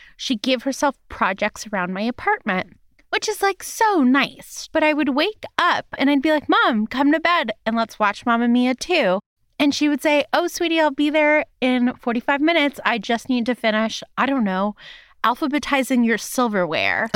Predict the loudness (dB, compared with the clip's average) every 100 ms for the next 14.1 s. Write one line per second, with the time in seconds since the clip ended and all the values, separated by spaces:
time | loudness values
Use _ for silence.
0 | -4 0 0 0 -2 0 0 2 0 2
1 | 0 0 -2 -2 -2 -2 -2 0 0 0
2 | -2 -6 _ _ _ _ _ _ _ _
3 | _ -4 -2 0 0 2 2 0 0 0
4 | 0 -2 0 0 0 0 0 0 -2 -6
5 | -4 -4 -4 -4 0 0 0 -2 -2 -2
6 | -2 0 2 2 2 -2 -8 -14 -18 _
7 | -2 0 2 0 0 -2 -4 -2 0 0
8 | -2 -4 _ _ -20 -20 -20 -20 -20 _
9 | _ _ -4 -2 0 -2 -2 -4 -4 -4
10 | -2 -2 -2 -2 -4 -8 -8 -10 -14 -16
11 | -8 -6 -6 -10 -6 0 2 0 0 0
12 | 0 -2 0 0 0 -2 -2 -4 -2 -4
13 | -4 -6 -6 -10 -10 -10 -6 -6 -6 -6